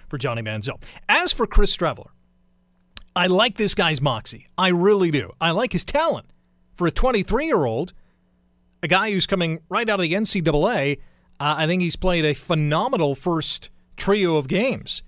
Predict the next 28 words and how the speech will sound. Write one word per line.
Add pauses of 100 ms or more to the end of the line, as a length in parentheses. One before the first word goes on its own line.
(180)
Yeah,
he
has
a
losing
record,
and
it's
not
all,
all
him.
He's,
he's
had
a,
a
pretty
good
start
to
his
career. (1500)
I
like
his
moxie. (100)
However,